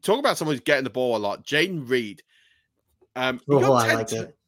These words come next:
Speaker 1: he got ten targets last week. But his, the A dot was zero point eight. Zero point eight A dot on ten targets, and he got four rushing attempts. Now,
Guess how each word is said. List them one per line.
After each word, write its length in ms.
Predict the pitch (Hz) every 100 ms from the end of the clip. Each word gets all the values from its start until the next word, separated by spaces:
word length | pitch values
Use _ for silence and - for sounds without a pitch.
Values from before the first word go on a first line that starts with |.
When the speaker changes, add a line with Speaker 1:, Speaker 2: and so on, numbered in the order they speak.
| _ _
Speaker 1:
he 60 | -
got 200 | 349 -
ten 440 | - - 269 262 220
targets 640 | 202 190 185 147 - -
last 300 | 110 110 -
week. 460 | - 107 139 - _ - - -
But 100 | 262
his, 120 | - _
the 160 | 190 160 233
A 220 | 220 262
dot 300 | - 170 123
was 120 | 151
zero 540 | 135 135 147 170 175 165
point 340 | 160 151 143 -
eight. 300 | 98 - - - - - _ _ _ _ _ _ _ _ _ -
Zero 260 | 170 277 311
point 240 | 254 208
eight 160 | 202 -
A 180 | 127 113
dot 260 | 113 104
on 140 | 110 110
ten 320 | - 156 175
targets, 580 | 139 117 110 107 110 -
and 120 | 135 135
he 60 |
got 200 | 117 113
four 300 | - 151 151
rushing 340 | 135 135 - 110
attempts. 520 | - 110 95 - - _ _ _ _
Now, 320 | 156 175 175